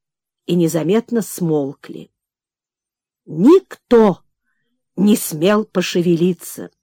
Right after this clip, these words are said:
Масса людей замерла в безмолвии. Наконец вырвалось у всех единодушное «Ах!» и шепотом пронеслось по зале. Толпа было зашевелилась,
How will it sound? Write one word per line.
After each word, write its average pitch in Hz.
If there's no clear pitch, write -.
Масса 214
людей 240
замерла 247
в -
безмолвии. 196
Наконец 202
вырвалось 262
у 226
всех -
единодушное 190
«Ах!» -
и 226
шепотом 302
пронеслось 202
по 180
зале. 147
Толпа 160
было 175
зашевелилась, 175